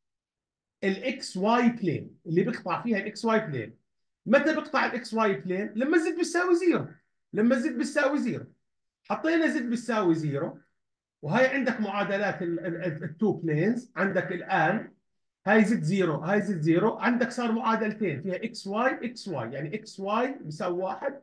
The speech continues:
إكس ناقص اثنين، واي بيساوي واحد. طلع لي إكس وواي اللي بتحقق معادلة التو بلينز هذول لما الزد بيساوي زيرو، يعني لأنه اللاين عندك قاعد بيقطع الإكس واي plane، بتطلع عندك قديش قيمة الإكس؟ واحد، والواي بتطلع زيرو.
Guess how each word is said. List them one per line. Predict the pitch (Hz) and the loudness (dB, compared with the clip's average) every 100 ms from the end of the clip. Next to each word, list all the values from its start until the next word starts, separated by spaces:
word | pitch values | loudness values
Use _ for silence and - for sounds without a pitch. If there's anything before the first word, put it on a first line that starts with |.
| - | -10
إكس | 220 - 208 | -10 -10 -8
ناقص | - 185 | -8 -10
اثنين، | 202 220 | -6 -4
واي | 214 185 | -2 -4
بيساوي | 160 160 131 | -6 -8 -8
واحد. | 113 131 - _ _ _ _ _ - - - | -10 -12 -16 _ _ _ _ _ -18 -8 0
طلع | 226 285 277 | 2 4 2
لي | 240 226 | 0 -4
إكس | - - | -8 -6
وواي | 214 202 208 202 | -4 -2 0 0
اللي | 262 - 208 | -2 -4 -4
بتحقق | 180 196 - 254 202 165 - _ _ _ - | -4 -6 -6 -4 -6 -8 -12 _ _ _ -6
معادلة | 170 160 180 170 214 202 170 143 | -4 -2 -2 0 0 2 0 -2
التو | 165 - 220 214 | -6 -4 0 0
بلينز | 151 208 208 160 | 0 2 2 2
هذول | 185 196 139 127 | 0 0 0 0
لما | 185 185 165 | 0 2 0
الزد | 147 226 165 | 0 -2 -2
بيساوي | 165 214 190 170 | -4 -2 2 2
زيرو، | 165 151 131 | 4 2 2
يعني | 135 135 | -2 -2
لأنه | 156 165 151 | -2 0 0
اللاين | 151 196 156 117 - _ _ _ 147 | 2 4 2 0 -6 _ _ _ 0
عندك | 202 165 - 180 | 2 2 0 0
قاعد | 165 156 | -2 -2
بيقطع | 180 - 151 | -4 -4 -6
الإكس | 196 - 180 | -8 -8 -2
واي | 175 | -2
plane، | 151 156 196 233 | -2 -2 0 0
بتطلع | 247 220 196 | -2 -4 -2
عندك | 214 196 | -2 0
قديش | 156 175 214 214 | 0 0 0 -2
قيمة | 196 185 156 160 | -2 -2 -2 -4
الإكس؟ | 160 190 - - - | -4 -8 -10 -18 -4
واحد، | 175 180 - 277 - - 196 | 2 2 2 -2 -2 -8 0
والواي | 202 226 247 | 2 4 4
بتطلع | 233 185 160 | 2 -2 -6
زيرو. | 123 113 107 | -6 -8 -10